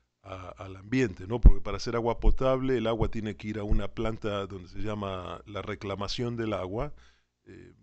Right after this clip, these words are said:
básicamente la purificación del agua. Y para, para hacer funcionar esa planta se necesita combustible y ese combustible se quema y eso afecta al medio ambiente. Entonces, cuanto menos agua,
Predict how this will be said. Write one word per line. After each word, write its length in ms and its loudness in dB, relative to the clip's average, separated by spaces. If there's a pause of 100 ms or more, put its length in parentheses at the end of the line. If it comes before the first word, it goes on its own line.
básicamente 520 -6
la 140 -6
purificación 680 8
del 160 -4
agua. 220 -6
Y 20 -6
para, 380 -6 (360)
para 360 -8
hacer 440 0
funcionar 460 2
esa 280 -2
planta 400 0
se 100 -6
necesita 480 -4
combustible 880 -2
y 80 0
ese 160 -6
combustible 520 0
se 180 -6
quema 420 -2
y 100 -4
eso 220 -6
afecta 560 -2 (400)
al 160 -6
medio 280 -4
ambiente. 460 -6
Entonces, 340 -10
cuanto 340 -8
menos 380 0
agua, 500 0